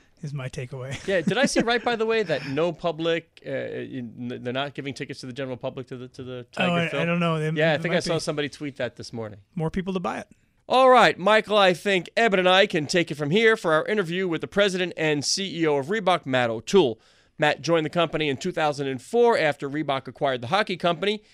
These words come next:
Speaker 2: He slowly molded it to a fitness-first athletic brand.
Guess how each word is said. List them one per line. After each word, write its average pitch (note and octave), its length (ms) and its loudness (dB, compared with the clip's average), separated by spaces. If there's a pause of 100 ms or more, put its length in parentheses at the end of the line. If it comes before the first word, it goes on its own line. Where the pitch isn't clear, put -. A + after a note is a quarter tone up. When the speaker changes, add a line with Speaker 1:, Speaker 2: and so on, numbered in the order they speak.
(200)
Speaker 2:
He G#3+ 280 -4
slowly G3+ 640 2
molded A3+ 320 6
it B3+ 140 -6
to F3+ 160 2
a C#3 80 4
fitness-first F3 840 -4
athletic F3 520 -2
brand. A3 340 2